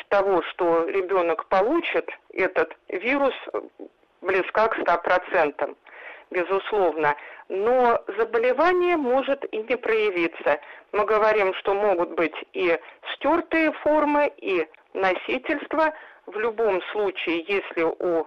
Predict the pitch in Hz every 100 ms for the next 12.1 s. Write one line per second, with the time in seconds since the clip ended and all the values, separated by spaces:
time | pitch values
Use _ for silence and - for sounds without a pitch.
0 | - - 190 185 170 - 156 151 - -
1 | 185 175 175 165 156 151 151 160 156 156
2 | 156 147 139 - 143 135 - 160 - 240
3 | 302 - 320 320 311 - - - _ -
4 | 196 170 - - 170 151 147 _ _ _
5 | - 175 160 151 170 247 302 302 302 302
6 | - - - 208 214 202 220 254 - 254
7 | 247 247 240 214 247 240 240 233 240 -
8 | - 233 226 214 208 226 214 214 202 226
9 | 220 220 202 214 196 220 208 208 208 196
10 | - 185 202 196 190 185 - 190 190 190
11 | 190 185 185 180 180 - - - - -
12 | 208